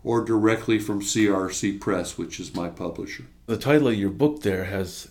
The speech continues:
Speaker 2: three or four terms that we may want to define, even though they can sound straightforward. What is project management?
Speaker 1: Project management, as I said earlier, is in its simplest form a methodology or discipline that turns strategy into action for either individuals or organizations.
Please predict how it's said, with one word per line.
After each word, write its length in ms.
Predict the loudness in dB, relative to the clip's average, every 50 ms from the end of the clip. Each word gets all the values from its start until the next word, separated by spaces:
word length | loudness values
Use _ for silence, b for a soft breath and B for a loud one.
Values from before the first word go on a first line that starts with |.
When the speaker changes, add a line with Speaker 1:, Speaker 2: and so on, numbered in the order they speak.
| -18 -6
Speaker 2:
three 160 | 0 2 2
or 80 | 2 2
four 260 | 0 0 0 0 0
terms 340 | 0 -2 0 0 0 0 -2
that 80 | -4
we 120 | -2 -2 0
may 100 | 0 0
want 220 | 2 0 0 -2
to 40 | -2
define, 600 | -4 -6 -6 -6 -6 -4 -4 -4 -4 -6 -4 -2
even 220 | -2 0 0 0 0
though 160 | 2 2 2
they 340 | 2 2 0 2 0 -4 -6
can 160 | -6 -10 -10
sound 340 | -6 -6 -4 -2 -2 -4 -4
straightforward. 760 | -6 -8 -8 -8 -8 -8 -6 -4 -4 -2 -2 -4 -4 -6 -4
What 180 | -2 0 2 2
is 160 | 2 2 0
project 460 | -4 -6 -4 -4 -4 -2 -4 -6 -4
management? 560 | -4 -2 -2 -2 -2 -4 -8 -12 -16 -18 -12
Speaker 1:
Project 460 | 0 2 2 2 2 2 0 -4 -4 -2
management, 720 | 0 2 4 4 6 4 4 2 0 -2 -2 -2 -2 -4
as 240 | -6 -6 -6 -2 0
I 280 | 2 2 0 0 -2 -4
said 260 | -2 -2 0 0 2
earlier, 340 | 2 2 2 2 2 2 2
is 400 | 2 2 2 2 2 -2 -4 0
in 180 | 2 2 4
its 220 | 4 2 0 0 -2
simplest 680 | -2 2 2 2 0 2 2 2 4 4 2 0 -4
form 680 | -6 -4 0 2 4 4 4 2 2 0 0 -2 -4 -4 -2
a 100 | 0 0
methodology 1120 | 2 2 0 0 0 0 0 2 2 2 4 4 2 2 0 0 2 4 4 4 4 2
or 240 | 0 -2 -2 -2 0
discipline 580 | 0 0 0 0 -2 -6 -4 -2 -4 -2 -2 -2
that 220 | -4 -6 -8 -10
turns 480 | -8 -6 -4 -2 -2 -2 -2 -4 -6 -8
strategy 920 | -10 -4 -2 0 2 4 4 2 2 -4 -4 -6 -4 -4 -4 -4 -6 -6 -2
into 480 | 0 0 0 0 -2 -2 -2 -2 -2 -2
action 680 | -2 -2 -2 -4 -4 -8 -8 -6 -6 -6 -6 -8 -12 -12
for 220 | -4 0 2 4 4
either 260 | 2 4 2 0 0
individuals 880 | 0 -2 -2 -2 -2 0 0 0 -2 -2 -2 0 0 0 0 -2 -8
or 220 | -8 -6 -6 -4 -4
organizations. 1040 | -2 -4 -4 -4 -4 -6 -6 -6 -4 -2 -2 -2 -2 -4 -8 -10 -12 -12 -16 -18